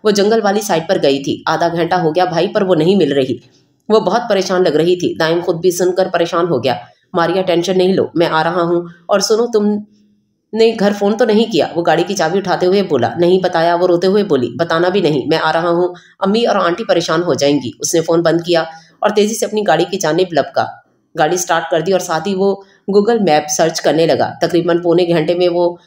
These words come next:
रश ड्राइव करते वहाँ पहुँचा। सब लोग गाड़ी में बैठ रहे थे, बस अरसल और मारिया ही बाहर खड़े थे। वो उनकी जानिब लपका। मारिया भाई को देखते ही उसके गले लगकर रो पड़ी। "भाई,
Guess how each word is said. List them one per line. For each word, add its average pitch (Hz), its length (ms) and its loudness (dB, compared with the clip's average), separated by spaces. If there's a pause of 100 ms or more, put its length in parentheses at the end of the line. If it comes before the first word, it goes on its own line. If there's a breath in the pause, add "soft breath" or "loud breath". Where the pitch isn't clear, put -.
(140)
रश 208 240 0
ड्राइव 180 300 -2
करते 139 320 0
वहाँ 170 180 -2
पहुँचा। 135 340 -2
सब - 340 -4
लोग 175 160 0
गाड़ी 160 220 0
में 175 140 0
बैठ 156 200 -2
रहे 170 120 0
थे, 202 100 -4
बस 147 380 -2
अरसल 175 320 0
और 175 200 -2
मारिया 170 320 0
ही 196 120 -2
बाहर 160 240 0
खड़े 139 280 -2
थे। 139 240 -2
वो 165 80 2
उनकी 170 280 0
जानिब 170 360 0
लपका। - 500 -4 (380 soft breath)
मारिया 175 280 0
भाई 180 180 0
को 180 120 0
देखते 170 260 2
ही 190 100 4
उसके 196 260 0
गले 175 240 2
लगकर 180 260 0
रो 156 120 4
पड़ी। 135 200 0
"भाई, 175 400 -2